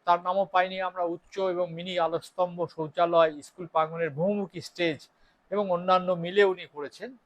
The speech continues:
এগুলো খতিয়ান কিন্তু উনি দিয়েছেন, আমরা খতিয়ানগুলো ভেরিফাইড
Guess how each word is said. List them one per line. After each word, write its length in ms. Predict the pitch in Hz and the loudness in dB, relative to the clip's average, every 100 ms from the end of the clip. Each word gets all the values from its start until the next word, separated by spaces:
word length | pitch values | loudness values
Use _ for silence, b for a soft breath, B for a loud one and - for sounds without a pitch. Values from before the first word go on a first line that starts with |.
| _ _ _ - | _ _ _ -12
এগুলো 260 | 170 214 240 | -6 -2 -2
খতিয়ান 540 | - 185 214 220 214 | -4 -6 0 0 0
কিন্তু 260 | 240 233 262 | -6 -4 -4
উনি 140 | 247 | -4
দিয়েছেন, 540 | 156 175 254 - 120 - _ _ _ _ _ | -6 4 6 6 2 -16 _ _ _ _ _
আমরা 220 | 196 240 | -6 -2
খতিয়ানগুলো 600 | 262 208 240 240 233 247 | -2 -4 -4 -4 -2 -2
ভেরিফাইড 520 | 190 170 202 - 233 | -4 -6 -8 -4 -4